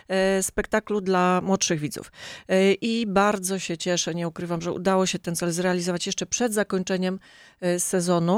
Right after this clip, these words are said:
A teraz kontynuując ten wątek, bo, y, tak jak powiedziałam, to był bardzo intensywny sezon, ale za chwileczkę wersja dla dorosłych, bo gospodarstwo,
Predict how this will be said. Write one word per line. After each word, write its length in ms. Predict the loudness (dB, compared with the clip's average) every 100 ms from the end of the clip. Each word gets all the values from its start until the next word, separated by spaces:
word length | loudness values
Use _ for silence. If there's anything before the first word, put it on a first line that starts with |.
| 0 -12 -6
A 100 | -4
teraz 320 | 0 2 2 2
kontynuując 760 | 0 0 -2 0 0 0 -2
ten 200 | 0 0
wątek, 640 | 2 2 2 2 2 -2 -20 _ -6
bo, 460 | 0 4 4 2 2
y, 180 | 2 0 -4
tak 160 | -6
jak 100 | -6
powiedziałam, 360 | -4 0 0 0
to 100 | -2
był 160 | 0
bardzo 320 | 2 0 2 0
intensywny 600 | 2 -2 -2 0 0 2
sezon, 320 | 2 2 0 2
ale 280 | 2 4 2
za 220 | 0 -2
chwileczkę 800 | -2 -2 2 2 0 -2 -2 -2 -14 _ _ _
wersja 500 | -4 2 2 2 -2
dla 160 | 2 2
dorosłych, 500 | 2 2 2 2 -2
bo 140 | -2
gospodarstwo, 1000 | -2 -2 -2 0 2 2 0 -8 -4 -4